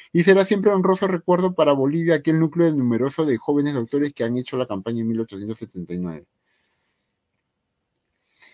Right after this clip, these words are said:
Eh, el, el, el, ¿cómo se llama? El general, el general Juan José Pérez era general de brigada y era uno de los oficiales más antiguos que tenía el ejército bol-,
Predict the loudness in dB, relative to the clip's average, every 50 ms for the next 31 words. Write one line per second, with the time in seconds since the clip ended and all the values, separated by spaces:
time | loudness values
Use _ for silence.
0 | _ _ _ _ _ _ _ _ _ _ _ _ _ _ _ _ _ _ _ _
1 | _ _ _ _ 2 4 6 6 6 6 4 4 2 0 2 2 4 4 4 2
2 | -4 -10 _ 2 4 6 8 8 8 8 8 6 6 4 4 2 2 2 2 2
3 | 2 0 0 0 0 0 0 0 -2 -2 -4 -6 -8 -10 -14 _ _ _ -20 -20
4 | _ _ _ _ _ _ -20 -12 -10 -8 -4 0 0 2 2 2 2 0 0 -2
5 | -4 -6 -10 _ _ _ _ -20 -20 -20 _ _ _ _ _ _ -6 -4 0 2
6 | 2 4 4 2 2 0 -4 -12 -20 -20 -12 -6 -4 -2 0 2 2 2 2 2
7 | 0 0 0 0 0 0 -4 -2 -2 -2 0 2 4 4 4 4 4 2 0 0
8 | -2 -2 -2 -2 -4 -4 -2 0 0 0 0 -2 -2 -2 -2 -2 0 0 0 0
9 | 0 0 0 2 2 0 0 0 -2 -2 -2 -4 -4 -2 -2 -2 -2 -4 -4 -6
10 | -6 -6 -6 -8 -8 -6 -6 -6 -6 -8 -8 -8 -6 -4 -4 -4 -4 -4 -4 -6
11 | -6 -4 -4 -4 -4 -6 -6 -8 -8 -8 -8 -8 -6 -4 -4 -2 -2 -4 -6 -8